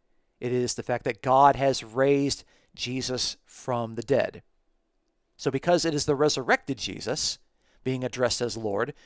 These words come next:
we need to be thinking along the lines of Paul's theology of the resurrected,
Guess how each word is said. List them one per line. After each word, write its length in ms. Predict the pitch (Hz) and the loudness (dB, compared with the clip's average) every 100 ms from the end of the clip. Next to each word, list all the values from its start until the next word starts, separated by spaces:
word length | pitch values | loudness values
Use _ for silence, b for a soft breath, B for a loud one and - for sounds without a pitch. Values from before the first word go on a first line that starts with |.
| b | b
we 160 | 147 156 | -4 -4
need 480 | 156 180 220 233 | -2 0 0 0
to 80 | 233 | -2
be 120 | 233 | -4
thinking 480 | 214 - 185 175 190 | -4 -4 -4 -4 0
along 360 | 165 143 147 156 | 2 6 4 4
the 80 | 156 | 4
lines 500 | 131 127 127 135 - b b b | 4 4 0 -4 -8 b b b
of 340 | 139 147 - - | 4 4 2 -10
Paul's 640 | - 135 143 139 143 - | 4 8 10 8 4 0
theology 760 | 151 147 175 170 135 120 120 120 b b | 0 4 6 6 4 -2 -6 -8 b b
of 160 | - 156 | 4 6
the 100 | 165 | 6
resurrected, 800 | 151 147 143 135 - 135 131 | 6 4 2 2 2 0 0